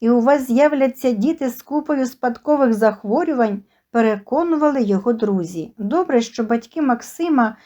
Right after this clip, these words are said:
жили далеко і не брали участі в обговоренні кандидатури майбутньої невістки. А Оля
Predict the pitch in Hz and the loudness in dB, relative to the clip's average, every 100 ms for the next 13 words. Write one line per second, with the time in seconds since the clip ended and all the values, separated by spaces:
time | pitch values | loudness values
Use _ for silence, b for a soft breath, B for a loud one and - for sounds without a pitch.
0 | B B 208 339 285 269 240 320 339 277 | B B 0 2 4 4 4 2 0 0
1 | 247 B B 262 254 247 247 339 311 262 | -2 B B 0 2 4 4 2 2 0
2 | 254 254 254 233 - 220 208 190 202 190 | -2 -6 -6 -6 -2 2 2 0 0 0
3 | 285 311 285 277 240 214 202 196 185 180 | 0 0 0 -2 0 0 2 0 0 -2
4 | 247 285 240 185 180 180 185 202 202 202 | -4 -2 0 0 -2 -2 -6 -4 -2 0
5 | 214 208 196 - - 160 - _ _ _ | 0 -2 -6 -8 -12 -12 -12 _ _ _
6 | b b b 214 214 208 320 339 247 196 | b b b 2 4 4 2 2 2 -2